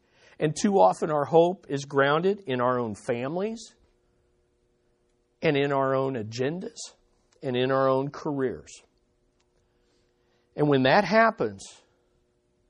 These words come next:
you don't glory in the hope to come. And when that happens, you begin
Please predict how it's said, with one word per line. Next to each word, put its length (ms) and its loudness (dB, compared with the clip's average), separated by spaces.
you 140 -4
don't 260 -2
glory 420 0
in 140 -6
the 60 -10
hope 360 -6
to 80 -10
come. 320 -18
And 100 0
when 140 2
that 180 4
happens, 760 -4
you 140 -4
begin 640 -2